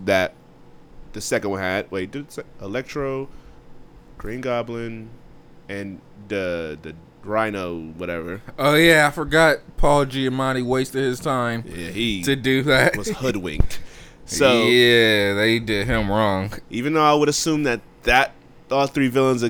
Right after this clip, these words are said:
Speaker 1: or three villains wouldn't appear in the third one, the fact that you're using Green Goblin again, using a different Green Goblin, and the fact that Emma Stone wouldn't be in it automatically makes it worse.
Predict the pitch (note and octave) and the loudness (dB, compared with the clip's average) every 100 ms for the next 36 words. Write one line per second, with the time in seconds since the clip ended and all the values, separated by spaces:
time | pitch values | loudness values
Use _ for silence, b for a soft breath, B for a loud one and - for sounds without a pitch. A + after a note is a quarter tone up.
0 | A2+ A#2+ A2 C#3 C3+ B2+ B2+ B2 A#2+ A2 | -2 -2 0 0 0 2 0 0 -2 -2
1 | A#2+ G#2 - D#3 C#3+ G#2+ G#2+ G#2+ b b | -2 -2 4 6 6 4 0 -4 b b
2 | b b - A2+ C#3 - A#2+ B2+ A#2 A#2+ | b b -12 2 2 4 0 0 0 0
3 | G#2+ G#2 F#2+ G#2+ D3+ D3 B2+ B2 A2+ A#2 | 0 -4 -4 -2 4 4 4 0 -2 -4
4 | A#2 G2+ F#2 D#2+ G2+ C3+ D3+ D3 D3 B2+ | -4 -8 -10 -8 -6 -4 -4 -4 0 4
5 | A#2+ A2+ A2+ A2 - - B2 A#2 B2+ A#2 | 4 2 -2 -4 -10 -6 -6 -2 -2 0
6 | A#2 A2+ C3+ B2 A#2+ A#2 A#2 A#2 A#2 G#2 | -4 -2 0 2 2 0 0 0 0 2
7 | A#2 A2 A2 G#2 G2+ G2+ F2+ E2+ E2+ - | 2 0 -2 -2 -4 -6 -8 -8 -8 -10